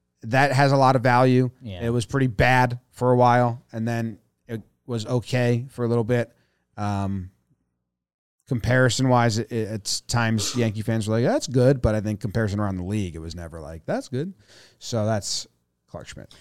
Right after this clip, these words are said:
Speaker 2: Yeah, I, I'd have Clark's value higher than it's ever been, and I, I would just put it into my equation of, and you guys will see it next year with top prospects list.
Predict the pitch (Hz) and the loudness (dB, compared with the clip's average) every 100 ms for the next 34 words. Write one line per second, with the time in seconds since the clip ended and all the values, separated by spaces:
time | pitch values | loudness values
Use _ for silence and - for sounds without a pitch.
0 | _ 254 233 208 220 240 233 214 151 165 | _ 4 6 8 8 6 8 6 4 2
1 | 151 139 135 131 123 113 123 117 113 104 | 2 2 0 0 0 -2 -2 -2 -2 -4
2 | 110 107 110 101 92 104 101 101 101 110 | -6 -6 -6 -8 -10 -10 -8 -10 -8 -8
3 | 110 107 113 107 113 - - 107 107 107 | -6 -6 -6 -6 -8 -8 -8 -8 -6 -8
4 | 101 107 104 101 98 110 104 101 107 101 | -8 -8 -6 -8 -8 -8 -8 -8 -8 -10
5 | 98 95 - _ _ _ 117 120 117 120 | -10 -12 -18 _ _ _ -4 -2 0 -2
6 | 104 113 120 113 107 113 107 - 113 107 | -2 -6 -6 -6 -6 -8 -8 -8 -8 -8
7 | 98 113 101 - 113 110 - 98 - 101 | -8 -8 -8 -8 -8 -8 -10 -12 -12 -12
8 | 95 | -12